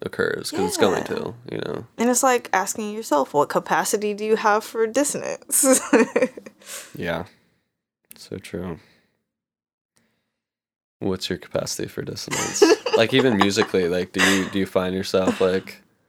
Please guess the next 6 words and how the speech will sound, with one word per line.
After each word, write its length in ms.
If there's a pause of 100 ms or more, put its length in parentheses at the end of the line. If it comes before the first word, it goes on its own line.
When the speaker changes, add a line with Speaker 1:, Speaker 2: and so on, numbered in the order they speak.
(460)
Speaker 1:
putting 260
up 180
with 160
musical 380
dissonance? 880 (600)
Speaker 2:
<laughs> 320